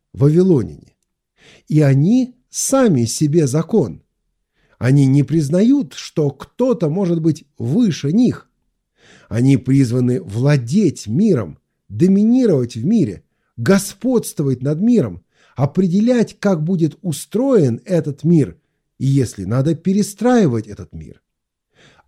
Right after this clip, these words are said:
Они придут и выступят против Божьих людей.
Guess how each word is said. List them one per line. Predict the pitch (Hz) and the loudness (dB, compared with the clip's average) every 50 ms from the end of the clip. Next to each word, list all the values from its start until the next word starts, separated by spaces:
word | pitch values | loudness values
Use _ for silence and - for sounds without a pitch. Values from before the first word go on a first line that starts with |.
| _ | _
Они | - 156 185 185 202 202 180 147 | 2 4 6 6 6 4 4 2
придут | - - - 85 90 85 92 120 - 285 - - - _ _ _ _ | 0 -4 -12 -14 -14 -8 -6 -4 -4 -4 -6 -8 -18 _ _ _ _
и | - 202 190 | 0 2 2
выступят | 156 117 120 175 226 202 - - - 208 - 240 233 233 | 2 2 2 2 0 0 -2 -4 -6 -4 -2 -4 -4 -4
против | _ 151 175 185 185 - 214 170 | _ 0 0 0 0 0 -4 -4
Божьих | 131 101 98 120 123 120 107 120 156 143 - 147 | -4 -4 -4 -2 -2 0 0 -2 -4 -4 -2 -4
людей. | 185 214 202 240 214 123 87 - - | -4 0 2 2 2 0 0 -6 -14